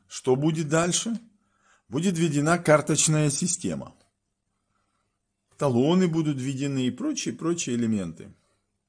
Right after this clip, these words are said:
Ничего не пон-, не напоминает. Ну, молодежь, э, кто это может помнить? Это помнят те, которые, э, которым было, ну, хотя бы в девяносто,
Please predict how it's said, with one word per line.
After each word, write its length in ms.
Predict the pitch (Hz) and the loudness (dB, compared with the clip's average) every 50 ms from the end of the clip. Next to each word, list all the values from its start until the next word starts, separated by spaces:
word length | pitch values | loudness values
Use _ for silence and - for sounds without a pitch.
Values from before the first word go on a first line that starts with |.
| _ _ _ _ _ _ _ _ - - | _ _ _ _ _ _ _ _ -18 -8
Ничего 320 | 92 104 131 - - 175 190 | -6 -6 -4 0 2 2 4
не 100 | 208 202 | 4 2
пон-, 300 | 202 196 180 165 160 160 | 2 0 -2 -2 -2 -2
не 100 | 160 151 | -2 -2
напоминает. 800 | 156 160 147 143 135 160 139 135 127 120 117 104 95 76 - 170 | -2 0 0 0 0 0 -2 0 0 0 0 0 -2 -4 -2 -2
Ну, 80 | 269 | -2
молодежь, 540 | 294 285 247 147 135 135 156 180 165 170 - - - - - - - _ _ _ | 0 0 0 0 0 2 0 0 0 0 -6 -12 -20 -20 -20 -20 -20 _ _ _
э, 520 | - - - - - 131 127 127 127 123 117 | -20 -18 -10 -6 -4 -4 -2 -2 -2 -2 -4
кто 180 | - - - 151 | -2 2 4 4
это 180 | 131 - 127 113 | 4 4 4 4
может 380 | 110 107 98 104 107 90 - | 4 4 2 0 -4 -8 -8
помнить? 280 | - 92 87 113 208 320 | -10 -8 -6 -6 -6 -6
Это 160 | 330 320 214 | -4 -6 -6
помнят 420 | 131 - 180 185 175 165 156 123 | -4 -4 -4 -2 -2 -2 -2 -2
те, 140 | - - 190 | 0 0 0
которые, 720 | 180 - 139 120 - 147 151 147 147 139 135 127 120 120 - - - - - - _ _ _ _ _ _ _ _ - | 0 0 -4 -2 0 -2 0 0 2 2 2 0 0 -4 -8 -20 -20 -20 -20 -20 _ _ _ _ _ _ _ _ -2
э, 300 | - 165 170 175 175 165 160 151 131 123 - - - - - - - | 4 8 10 10 10 10 8 6 4 0 -2 -2 -4 -4 -6 -6 -4
которым 500 | - 127 - 170 185 190 175 156 135 120 120 | -4 0 4 6 6 8 8 6 4 4 6
было, 280 | 147 165 165 160 143 | 6 6 8 6 6
ну, 100 | 135 151 | 4 2
хотя 360 | 147 - 151 135 - 151 139 | 2 2 0 0 4 4 4
бы 200 | 127 123 127 123 | 6 6 4 2
в 140 | 110 104 104 | 2 0 -4
девяносто, 920 | 98 104 131 127 135 139 147 147 143 131 120 - - - 110 101 - - | -4 -2 0 0 2 2 4 4 2 2 0 0 0 0 0 0 -2 -6